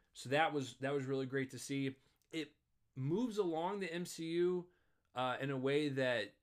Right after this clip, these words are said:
I don't think we're gonna expect, 'cause it's gonna get way more, uh, deep into the space trenches with characters and everything.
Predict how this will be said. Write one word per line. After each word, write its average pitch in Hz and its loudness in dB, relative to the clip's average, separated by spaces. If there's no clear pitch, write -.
I 127 0
don't 147 0
think 135 -4
we're 135 -4
gonna 113 -2
expect, 131 -2
'cause 113 -4
it's 110 -8
gonna 117 -6
get 107 -4
way 135 0
more, 139 0
uh, 113 0
deep 131 0
into 123 -6
the 107 -12
space 147 0
trenches 147 -2
with 135 -2
characters 139 -2
and 135 -2
everything. 139 -4